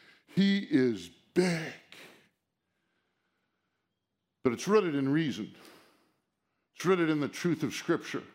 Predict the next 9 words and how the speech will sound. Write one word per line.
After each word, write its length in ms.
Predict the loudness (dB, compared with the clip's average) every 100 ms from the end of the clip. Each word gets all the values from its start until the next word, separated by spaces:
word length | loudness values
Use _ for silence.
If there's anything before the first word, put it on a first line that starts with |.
| _ -20 _ _ _
and 160 | 0 2
our 420 | 2 2 0 -2
interpreting 760 | -2 -4 -2 -2 -2 0 0 2
that 240 | 2 2
accurately. 800 | 0 -4 -4 -2 -2 -2 -2 -2 -4 -16 -20 -20 _ _ _ _
And 240 | 0 0 0
that 360 | 0 0 -2 -2
leads 420 | 0 2 0 0
me, 260 | 0 0